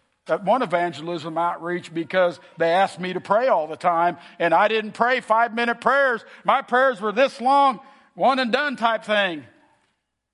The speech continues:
And it embarrassed me 'cause it wasn't the normal. So I quit the ministry, and, and, uh, a couple months later, the head of the ministry come back and said, "Why did you quit coming?"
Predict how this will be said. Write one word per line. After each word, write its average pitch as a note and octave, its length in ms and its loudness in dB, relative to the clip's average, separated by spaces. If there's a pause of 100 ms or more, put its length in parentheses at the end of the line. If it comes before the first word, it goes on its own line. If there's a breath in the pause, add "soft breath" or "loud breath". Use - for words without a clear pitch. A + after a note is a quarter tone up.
(100)
And F3 160 0
it G3+ 100 2
embarrassed A#3 560 0
me F3+ 220 -6
'cause F3+ 240 -8
it G#3 100 0
wasn't A3+ 280 0
the A3 100 0
normal. B3 760 0 (300 soft breath)
So G3+ 140 2
I G#3 80 2
quit B3+ 280 -2
the B3+ 100 -2
ministry, A3+ 800 0
and, E3 180 -6 (320 soft breath)
and, F3 360 2
uh, D#3+ 200 -2 (460)
a - 80 -20
couple A#3 220 0
months B3 240 0
later, A#3+ 320 2
the G#3+ 160 0
head A3+ 100 2
of A#3 80 -4
the A#3 80 -6
ministry A#3+ 380 -4
come B3+ 200 -2
back C4 220 2
and A3 80 -14
said, A#3 220 -2
"Why C4 240 2
did A#3 100 -14
you B3+ 80 -10
quit D4 300 -2
coming?" D4+ 420 0